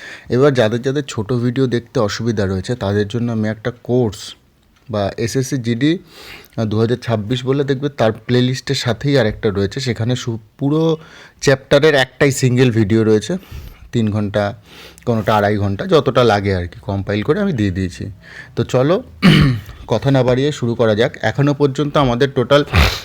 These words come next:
চুয়াল্লিশটা ক্লাস গেছে। যদি চুয়াল্লিশটা, পঁয়তাল্লিশটা ক্লাস না দেখে থাকো তাহলে অবশ্যই দেখে নিও। এবং এখন আমাদের চলছে রেশিও প্রপোর্শন।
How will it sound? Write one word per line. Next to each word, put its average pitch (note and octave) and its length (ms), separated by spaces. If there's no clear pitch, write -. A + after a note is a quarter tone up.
চুয়াল্লিশটা C3+ 500
ক্লাস A#2 360
গেছে। G2+ 240
যদি C3+ 160
চুয়াল্লিশটা, C3 540
পঁয়তাল্লিশটা B2 520
ক্লাস A#2+ 240
না G#2 280
দেখে G2 220
থাকো E2+ 220
তাহলে G2+ 260
অবশ্যই A2+ 300
দেখে A#2+ 220
নিও। C#3+ 180
এবং G#2+ 520
এখন B2+ 320
আমাদের B2+ 280
চলছে B2 320
রেশিও A2 320
প্রপোর্শন। A2 460